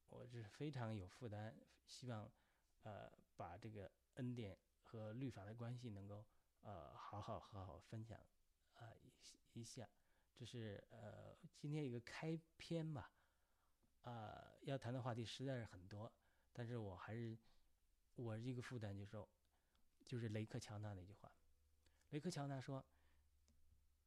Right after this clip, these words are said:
呃，那些最反对他的，那些最与他神学上不同的人，是他学习受益最多的地-，地方。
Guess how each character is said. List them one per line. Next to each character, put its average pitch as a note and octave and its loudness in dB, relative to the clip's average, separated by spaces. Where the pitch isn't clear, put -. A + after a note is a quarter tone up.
呃， B2 0
那 D3 2
些 D#3 2
最 G#3 6
反 - 0
对 F#2 -8
他 - -10
的， - -20
那 C3 -4
些 B2 2
最 - 6
与 B2 2
他 A2+ 0
神 A2+ 0
学 A#2+ 0
上 A2 2
不 - -4
同 E2+ -8
的 D#2+ -8
人， - -14
是 - -4
他 A2 -2
学 G#2+ 2
习 G2 -2
受 B2+ 2
益 G2+ 0
最 A2+ -2
多 F#2 -6
的 F#2 -10
地-， - -16
地 A#2 -6
方。 - -14